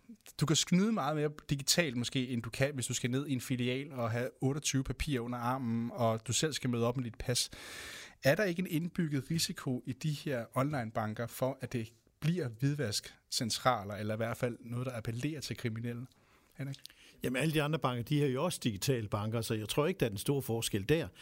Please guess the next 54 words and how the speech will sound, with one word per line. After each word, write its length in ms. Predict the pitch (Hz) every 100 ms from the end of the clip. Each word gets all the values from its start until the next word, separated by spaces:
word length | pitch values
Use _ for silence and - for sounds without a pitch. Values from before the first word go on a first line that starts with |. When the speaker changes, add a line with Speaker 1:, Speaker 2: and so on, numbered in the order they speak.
| - -
Speaker 2:
Men, 240 | - 139 143
men 160 | 143 135
jeg 80 | 127
noterede 380 | 123 - 202
mig 160 | 131 117
for 80 | 113
et 60 |
par 160 | 110 107
gange 320 | 110 123 151
siden, 200 | - 147
jeg 80 | 127
var 60 | 117
med 100 | 127
i 40 |
Bundlinjen, 540 | 120 139 147 127 110
at 200 | 120 117
da, 120 | 120 120
der 140 | 123
sagde, 220 | - 139
at 80 | 135
du 80 | 123
var 120 | 110
en 80 | 107
ung 220 | 156 139
mand 200 | 131 120
i 40 |
en 80 | 117
gammel, 300 | 117 110 135 - - - - -
øh, 140 | 135 120
eller 200 | 117 117
en 140 | 117 -
<laughs> 120 | 127
gammel 180 | 123 180
mand 200 | 135 139
i 40 |
en 80 | 131
ung 140 | 147 135
mands 220 | 143 -
krop. 380 | - 151 - - - -
Øh, 260 | 143 127 143
og 100 | 139
jeg 80 | 131
vil 80 | 123
sige, 120 | 131
det 160 | 156
der 120 | 160 139
synspunkt, 420 | 180 143 - 123
du 60 |
kommer 220 | - 147 127
der 160 | 131
med, 220 | 117 120
med 140 | 117 113
filialer 540 | - 123 139 147 117
igen, 320 | 110 123 131